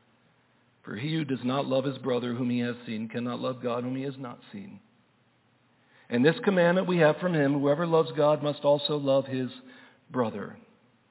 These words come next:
Well, then who's my brother? First John five one. "Everyone who believes that Jesus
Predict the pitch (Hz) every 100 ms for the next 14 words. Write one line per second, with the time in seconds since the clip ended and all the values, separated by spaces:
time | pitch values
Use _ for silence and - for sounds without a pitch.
0 | _ _ _ _ _ _ _ _ _ _
1 | - 175 196 202 175 160 175 208 180 110
2 | - - 151 143 151 131 139 127 135 117
3 | - - - 151 170 202 202 196 180 160
4 | 160 175 139 139 123 151 160 165